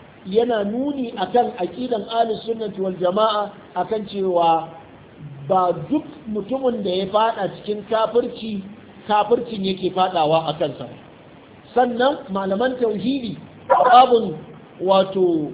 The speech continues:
shurutut takfir, suka kafa hujja da wato kissan wannan mutumin da ya yi tafiya a cikin Sahara, hadisin Bukhari da Muslim.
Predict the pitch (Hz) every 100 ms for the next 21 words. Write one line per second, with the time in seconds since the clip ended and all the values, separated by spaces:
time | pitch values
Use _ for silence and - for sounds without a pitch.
0 | - - 220 262 262 254 - 208 202 233
1 | 285 190 - - - - - 622 523 220
2 | 254 254 233 202 233 226 226 196 196 180
3 | - - - - - - 165 190 196 196
4 | 190 285 - - 247 180 117 - - -
5 | - - - - - - - - - -
6 | - - - - - - - - - -
7 | - - 202 269 240 254 262 233 - 277
8 | 262 240 - - - 185 190 208 254 262
9 | - 233 - 262 247 226 202 - 247 254
10 | - 208 185 220 214 165 - - 202 240
11 | 220 190 165 190 190 196 170 165 160 127